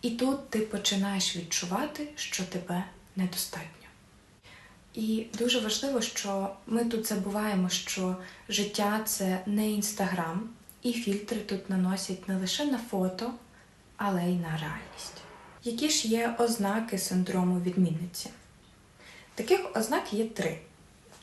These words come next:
Тож починай загинати пальчики, якщо знайшла свою. Перше.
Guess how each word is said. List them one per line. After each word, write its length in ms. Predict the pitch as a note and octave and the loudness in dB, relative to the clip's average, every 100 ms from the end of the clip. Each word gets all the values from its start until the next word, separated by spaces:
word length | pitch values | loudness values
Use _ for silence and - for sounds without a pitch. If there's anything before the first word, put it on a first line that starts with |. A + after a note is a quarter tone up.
| - | -4
Тож 400 | G#3+ A3 - - - - | 0 2 0 -2 -6 -8
починай 420 | G#3 G3 A3 B3 | -4 0 0 0
загинати 480 | A3 G3+ G3+ G3 F#3 | -2 -2 -4 -4 -6
пальчики, 600 | F#3+ A#3+ D4 F#3+ - F#3 | -4 -2 -2 -4 -2 -2
якщо 560 | F3+ - - F#3+ G3+ G3+ | -2 -4 -4 -2 -2 -2
знайшла 400 | F#3 F3 F3+ F#3 | -2 0 0 -2
свою. 360 | - - F#3+ - - - - - - - - - - - - - | -4 -4 -8 -10 -16 -20 -20 -20 -20 -20 -20 -20 -16 -18 -18 2
Перше. 400 | G#3 G3 - | 4 6 4